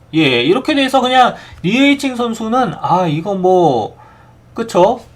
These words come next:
이게 뭐 흑이 패를 이-, 지금 이긴다고 하더라도 이 패를 걸을 수가 없잖아요. 기껏해야 요렇게 둬야 되니까. 예, 이겼다고 본 것 같은데 여기서 신진서 구단의 묘수가 터집니다. 바로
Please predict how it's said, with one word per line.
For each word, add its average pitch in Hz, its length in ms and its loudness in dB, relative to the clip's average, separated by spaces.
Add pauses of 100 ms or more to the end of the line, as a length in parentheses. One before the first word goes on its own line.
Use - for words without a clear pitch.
이게 185 140 -4
뭐 180 400 2 (220)
흑이 - 300 -4
패를 294 240 0
이-, 156 220 -2
지금 180 640 0 (460)
이긴다고 233 680 2
하더라도 196 800 0 (1700)
이 220 220 0
패를 285 280 0
걸을 180 300 -2
수가 - 240 -4
없잖아요. 127 720 -8 (160)
기껏해야 208 560 -2
요렇게 185 420 0
둬야 135 240 -2
되니까. 117 580 -12 (240)
예, 120 340 -6 (440)
이겼다고 247 640 2
본 185 140 -2
것 202 80 2
같은데 185 400 2
여기서 151 340 -4
신진서 220 420 -10
구단의 123 320 -10
묘수가 98 420 -16
터집니다. - 480 -20 (280)
바로 - 260 -18